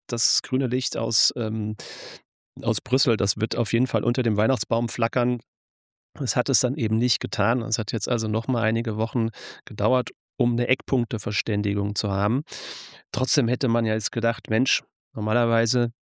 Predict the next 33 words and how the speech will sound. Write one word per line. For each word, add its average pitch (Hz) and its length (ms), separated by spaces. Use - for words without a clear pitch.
Bundeswirtschaftsministerium 110 1600
lädt 107 260
ein, 120 600
wir 101 240
Journalisten, 110 720
wir 101 100
kriegen, 110 440
äh, 101 280
eine 104 180
Einladung, 110 760
da 101 100
steht 107 320
dann 101 140
irgendwie 101 260
Thema 104 340
Strommarkt 117 720
obendrauf 117 800
und - 200
alle 107 200
ahnen 104 280
schon, 104 220
was 107 140
da 110 140
kommt 117 440
und - 440
marschieren 120 520
ins 110 200
Ministerium 110 580
und 104 140
schalten 110 300
sich 113 180
digital 107 480
ein. 113 320